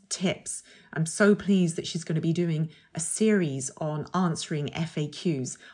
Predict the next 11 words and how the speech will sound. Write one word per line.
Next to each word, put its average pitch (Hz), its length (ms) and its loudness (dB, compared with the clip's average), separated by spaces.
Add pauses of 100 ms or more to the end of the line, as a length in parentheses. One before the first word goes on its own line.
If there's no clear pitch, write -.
(120)
I'm 156 260 0
sticking 160 420 -6
around. 143 400 -2
I 143 60 -8
can't - 300 -8
wait 139 220 -4
to - 60 -8
see 139 240 -8
what 131 260 -8
comes 131 460 -8 (120)
next." - 680 -8